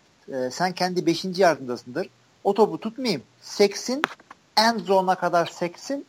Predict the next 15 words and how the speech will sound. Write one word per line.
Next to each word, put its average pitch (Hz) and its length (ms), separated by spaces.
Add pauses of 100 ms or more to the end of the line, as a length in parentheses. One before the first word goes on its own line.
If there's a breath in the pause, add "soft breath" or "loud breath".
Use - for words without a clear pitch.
End 190 220
zone'a 180 240
girdiği 180 380
zaman 208 280
zaten 196 320
yirminci 185 480
yardtan 156 380
başlayacağım. 127 460 (440 soft breath)
Bu 220 120
da 165 140
bir, 131 320
e, 127 140
stratejidir. 120 640 (540 loud breath)
Ve 165 120
bu 226 120